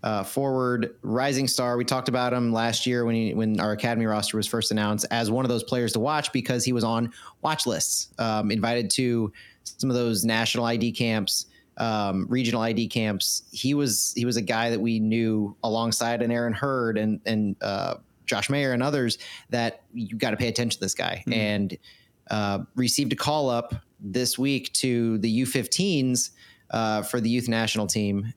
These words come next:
Speaker 1: and has had significant playing time. Um, so they've played two matches so far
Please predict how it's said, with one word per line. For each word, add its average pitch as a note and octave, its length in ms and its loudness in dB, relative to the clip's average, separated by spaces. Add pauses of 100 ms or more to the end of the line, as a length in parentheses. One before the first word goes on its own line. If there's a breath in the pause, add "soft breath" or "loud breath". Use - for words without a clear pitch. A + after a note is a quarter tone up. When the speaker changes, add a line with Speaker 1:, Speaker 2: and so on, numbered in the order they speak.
Speaker 1:
and G#2+ 540 2 (220)
has D#3 500 0
had C#3+ 260 0
significant C3+ 680 0
playing C3 320 0
time. F#2+ 380 -2 (460 soft breath)
Um, G2+ 580 0 (240)
so C3+ 240 0
they've B2+ 260 0
played C3 520 0 (200)
two G#3+ 200 2
matches A#2 480 2
so A#2+ 180 2
far G#2 520 0